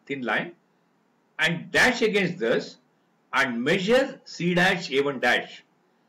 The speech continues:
This will be the true length, actual length between A and C. If you measure this, true length of C A or C dash A one dash is fifty-four mm.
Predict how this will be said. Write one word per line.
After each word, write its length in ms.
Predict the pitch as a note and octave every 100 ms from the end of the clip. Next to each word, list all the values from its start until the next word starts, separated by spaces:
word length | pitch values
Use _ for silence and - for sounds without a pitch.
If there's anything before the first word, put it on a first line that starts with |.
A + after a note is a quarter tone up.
| _ _ -
This 300 | A#3+ C4 -
will 160 | C4+
be 140 | A3 G#3+
the 140 | E3+
true 280 | - F#3 G#3+
length, 220 | F#3+ B2+ A#2+
actual 440 | D3 - A3 A3
length 300 | D3 F3 D#3+
between 440 | D3 D3 A3 - - _
A 220 | B2 E3 E3
and 120 | D3
C. 260 | - G#2 _ _ _
If 160 | F3+ F3
you 60 | E3
measure 360 | D3 F3 D4+
this, 380 | G3+ C3+ D3+ F3 - _ _ -
true 160 | B3
length 240 | B3+ B3 A#3+
of 120 | -
C 360 | - F#3+ F#3+
A 340 | C3 G2 F#2 - _ _ _ _ _ -
or 360 | D3+ F3 - -
C 320 | - - G3+
dash 360 | G#3 G#3+ A3+ -
A 140 | D3
one 160 | E3+ D#3+
dash 340 | A#2 A2 F3 - _ _ -
is 200 | A3+ -
fifty-four 460 | G3+ C4+ B3 G#3+
mm. 280 | C#3+ - -